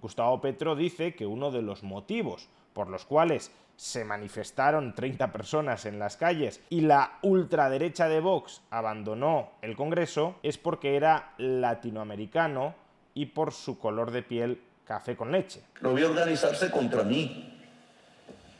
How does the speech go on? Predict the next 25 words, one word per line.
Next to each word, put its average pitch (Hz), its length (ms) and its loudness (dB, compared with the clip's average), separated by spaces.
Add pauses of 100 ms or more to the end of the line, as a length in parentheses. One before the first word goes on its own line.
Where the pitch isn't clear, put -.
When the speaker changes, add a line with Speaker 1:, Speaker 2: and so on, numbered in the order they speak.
(600)
Speaker 2:
por - 280 -6
latinoamericano, - 1160 0
por - 120 -6 (240)
piel 98 400 0
café - 300 2
con 85 200 0
leche, - 340 -2 (1300)
por 98 200 4
de 95 120 -2
izquierda. 110 540 0 (380)
Speaker 1:
Pero 135 160 0
es 151 120 2
que 196 100 -2
ese 180 160 0
reproche 156 460 0
racista, 135 720 0
esa 165 240 4
ofensa 165 460 2
racista, 160 720 -2 (180)
jamás 214 580 2 (280)
estuvo 185 580 2
encima 131 380 -2
de 170 80 6
la 208 80 6
mesa, 208 460 2